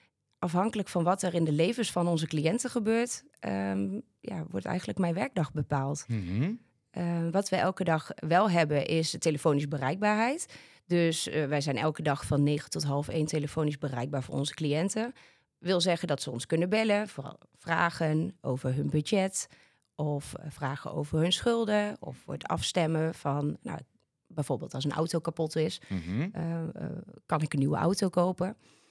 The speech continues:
Speaker 1: Eh, en afhankelijk van die telefoontjes en ook de mailtjes die we binnenkrijgen, ja, wordt je werkdag een beetje ingevuld.
Speaker 2: Mhm.
Speaker 1: Dus dat is, eh, eh, heel vaak heel divers.
Speaker 2: Ja. Ja, geen dag is hetzelfde als ik dat, eh, als ik dat zo hoor.
Speaker 1: Klopt,
Speaker 2: Ja.
Speaker 1: klopt.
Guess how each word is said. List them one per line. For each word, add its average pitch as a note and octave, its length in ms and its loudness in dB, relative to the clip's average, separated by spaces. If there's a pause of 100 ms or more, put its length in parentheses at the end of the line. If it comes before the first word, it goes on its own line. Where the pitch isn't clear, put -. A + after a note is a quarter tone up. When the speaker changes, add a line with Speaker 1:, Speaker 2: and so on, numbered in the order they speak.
(500)
Speaker 1:
Eh, E3+ 320 -2
en F#3+ 100 2
afhankelijk G3 460 0
van F3 120 0
die F3+ 120 0
telefoontjes E3+ 920 2
en E3 180 -2
ook E3+ 200 0
de D3+ 100 2
mailtjes D#3 480 2
die G3+ 120 0
we G3+ 100 0
binnenkrijgen, F3+ 640 -2
ja, F3+ 140 -2
wordt D#3 200 -4
je - 80 -2
werkdag D#3+ 400 -2
een D#3 60 0
beetje D3 300 -2
ingevuld. - 640 -4
Speaker 2:
Mhm. G2+ 400 0 (140)
Speaker 1:
Dus F#3 120 -4
dat F3 120 0
is, D#3 200 -2
eh, D#3 280 0
eh, - 60 -6 (520)
heel A3 160 0
vaak D#3+ 320 -2
heel D#3+ 200 0
divers. D3 580 -4
Speaker 2:
Ja. C3+ 340 0 (260)
Ja, C#3+ 140 0
geen D#3 180 -2
dag D3+ 180 2
is D3 80 -6
hetzelfde D#3 460 0
als G2 120 -2
ik G2+ 100 -6
dat, F2+ 240 -2
eh, F2 180 0
als D#2+ 140 -4
ik F2+ 60 -8
dat E2 180 -2
zo E2 120 -2
hoor. D2 260 -4 (100)
Speaker 1:
Klopt, - 440 0
Speaker 2:
Ja. B2 140 0
Speaker 1:
klopt. - 420 -2